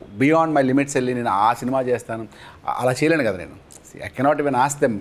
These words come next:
నాకు అది కావాలని. So వచ్చిన దాంట్లో కొత్తగా ఏం చేయగలం? ఈ character వచ్చిందంటే ఈ క్యారెక్టర్, ఈ character అనేది ఎవరైనా act చేస్తారు. నేనైతే కొత్తగా ఎలా act చేయాలి అంటే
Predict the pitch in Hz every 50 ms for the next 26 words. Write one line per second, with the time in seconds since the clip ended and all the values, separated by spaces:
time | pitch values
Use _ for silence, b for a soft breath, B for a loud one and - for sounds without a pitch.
0 | - 90 110 110 101 - 110 101 95 101 98 98 98 95 90 90 95 - B B
1 | B B B B - - 117 113 - - 180 185 180 170 160 151 139 196 185 -
2 | 151 143 143 170 160 151 143 127 117 117 107 104 95 92 - - - - b b
3 | b b - 135 131 - 139 156 165 165 170 165 160 - 170 170 175 165 143 -
4 | 156 156 160 156 - 185 - - 139 147 151 147 - 139 156 175 170 185 185 180
5 | 196 208 247 240 202 135 104 120 160 208 262 285 202 - - 156 135 - 120 104
6 | 104 107 113 127 139 156 156 170 160 147 139 143 - 143 131 123 120 117 113 -
7 | - 113 104 101 117 120 135